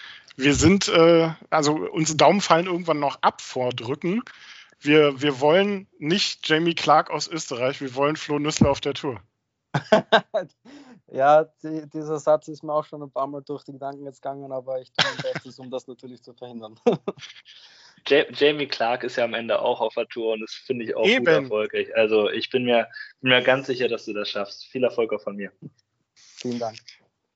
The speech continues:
Speaker 1: Und Felix, ja, äh, dir vielleicht auch viel Erfolg. War, liebäugelst du mit der Q-School, um mal so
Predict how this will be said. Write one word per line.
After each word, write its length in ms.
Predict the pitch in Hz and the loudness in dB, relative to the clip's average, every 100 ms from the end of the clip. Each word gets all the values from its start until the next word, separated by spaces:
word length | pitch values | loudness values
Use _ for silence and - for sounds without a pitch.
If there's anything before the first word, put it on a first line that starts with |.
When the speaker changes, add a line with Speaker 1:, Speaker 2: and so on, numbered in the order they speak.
| _ _ _ _ | _ _ _ _
Speaker 1:
Und 160 | 165 165 | -6 -2
Felix, 360 | 175 226 226 | -2 -2 -2
ja, 220 | 208 180 127 | 2 2 0
äh, 240 | 147 135 120 _ | -4 -6 -8 _
dir 180 | 135 143 | -6 -6
vielleicht 340 | 135 156 156 - | 0 2 2 2
auch 140 | 196 | 0
viel 180 | - 175 | 2 2
Erfolg. 520 | 143 - 147 208 - | 2 2 0 0 -2
War, 380 | 156 156 156 175 | 2 2 2 -2
liebäugelst 600 | 143 190 190 190 208 - | -8 -4 0 2 0 -2
du 20 | |
mit 160 | 196 196 | -6 -4
der 100 | 190 | -4
Q-School, 600 | - 170 - 190 226 349 _ - | -6 -8 -6 -4 -4 -4 _ -10
um 140 | 165 | 0
mal 140 | 165 160 | 2 2
so 380 | 160 160 175 | 2 0 -2